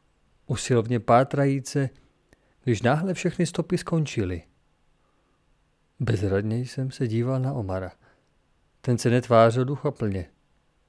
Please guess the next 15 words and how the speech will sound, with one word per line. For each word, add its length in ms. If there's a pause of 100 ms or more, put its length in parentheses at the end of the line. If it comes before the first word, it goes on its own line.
(760)
Bezcílně 760
jsme 240
nyní 260
prohledávali 760
okolí, 560 (460)
ale 160
bez 240
úspěchu. 600 (1800)
Náhle 460
mne 220
Omar 300
zatáhl 460
za 120
jeden 260
keř. 400